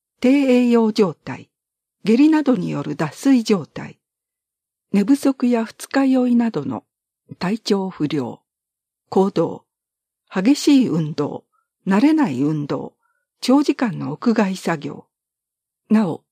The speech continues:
体温調節機能が未熟な乳幼児や、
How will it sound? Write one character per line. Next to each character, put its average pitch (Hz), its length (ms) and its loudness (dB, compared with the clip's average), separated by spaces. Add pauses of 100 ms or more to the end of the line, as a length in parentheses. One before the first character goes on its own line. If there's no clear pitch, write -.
体 302 240 0
温 247 180 2
調 240 200 2
節 247 260 -2
機 262 140 4
能 247 180 4
が 151 140 -6
未 170 160 -2
熟 208 280 -2
な 196 220 -4 (160)
乳 262 300 6
幼 240 200 4
児 139 200 -8
や、 143 120 -12